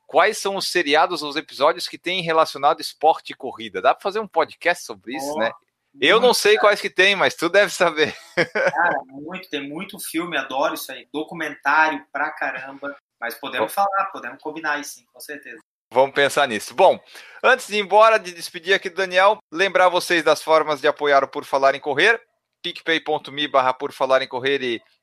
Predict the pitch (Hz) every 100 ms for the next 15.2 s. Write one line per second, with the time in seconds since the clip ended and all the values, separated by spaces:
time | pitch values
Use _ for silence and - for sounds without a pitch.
0 | - 139 135 147 143 135 143 131 131 123
1 | 131 127 123 120 120 - 127 135 135 143
2 | 214 208 175 170 170 165 160 156 160 151
3 | - 151 - 139 143 - 147 147 139 139
4 | - 139 123 147 165 _ - - _ 180
5 | 185 160 156 156 160 156 - 143 - 165
6 | 165 156 139 151 147 143 143 139 - 131
7 | 147 143 135 156 143 147 151 - 147 143
8 | - 143 139 - 156 160 - - - 233
9 | 143 107 - _ _ _ _ _ _ _
10 | - 190 233 240 247 208 226 202 208 185
11 | 240 240 196 208 196 226 214 214 233 214
12 | 190 175 196 185 190 175 180 175 170 127
13 | 175 190 165 147 208 - 185 175 165 170
14 | - 160 156 - 165 165 196 208 _ 185
15 | 240 262